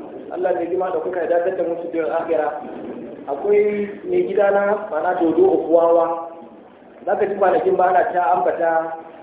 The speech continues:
an yi kidnapping ɗin shi. Hakimi na garin Wawa. Garin ana ce mai Wawa, can Niger State. A, a Niger ɗin kuma gaban kayan gida. To, shi ne hakimi ko an zo an ɗauke shi da yan bindiga daɗi.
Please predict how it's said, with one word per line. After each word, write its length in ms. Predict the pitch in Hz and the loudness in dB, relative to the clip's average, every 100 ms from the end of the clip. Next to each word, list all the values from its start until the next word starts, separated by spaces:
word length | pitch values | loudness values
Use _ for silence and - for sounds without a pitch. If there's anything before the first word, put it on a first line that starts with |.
| - - | -18 -4
an 120 | 170 | -4
yi 80 | 190 | -2
kidnapping 480 | 190 170 175 180 160 | -2 2 4 4 0
ɗin 200 | 156 156 | -4 -6
shi. 180 | 156 - - 143 143 135 123 - - - - | -8 -12 -14 -14 -12 -12 -14 -16 -18 -18 -2
Hakimi 540 | 196 196 190 175 180 | 2 2 2 4 6
na 80 | 185 | 6
garin 320 | 185 156 151 | 4 2 2
Wawa. 640 | 151 151 147 147 151 - 151 - - | 2 4 4 4 0 -8 -12 -14 0
Garin 220 | - - | 4 6
ana 240 | - 208 190 | 6 2 0
ce 100 | 196 | 0
mai 120 | 180 | 4
Wawa, 280 | 165 165 165 165 | 4 6 4 4
can 160 | 196 | 2
Niger 400 | 202 214 214 214 | 4 4 4 2
State. 300 | 202 190 196 - - - - - - | 0 0 -2 -8 -18 -18 -18 -12 -2
A, 420 | 147 180 - - - - | 0 2 0 -6 -14 -6
a 80 | 151 | 0
Niger 340 | 190 240 233 226 | 4 4 4 6
ɗin 180 | 220 214 | 4 2
kuma 160 | 208 180 | 0 2
gaban 320 | 185 196 208 | 4 4 4
kayan 380 | - 180 175 180 | 2 0 0 0
gida. 460 | 175 175 170 170 - - - - - - - - - | 0 0 0 -2 -10 -16 -18 -16 -16 -18 -18 -20 -16
To, 80 | 147 | -12
shi 140 | 147 | -2
ne 100 | 240 | 2
hakimi 480 | 214 220 220 202 202 | 4 4 2 2 2
ko 80 | 220 | 4
an 200 | 214 202 | 2 2
zo 60 | 220 | 2
an 100 | 214 | 2
ɗauke 420 | 202 185 202 208 | 0 0 0 0
shi 260 | 202 190 370 - - - - - - - | -4 -10 -12 -16 -20 -20 -20 -20 -20 -14
da 80 | 165 | -10
yan 180 | 190 202 | -4 6
bindiga 440 | 214 208 226 185 | 6 6 2 4
daɗi. 420 | 190 196 196 202 | 2 2 -2 -6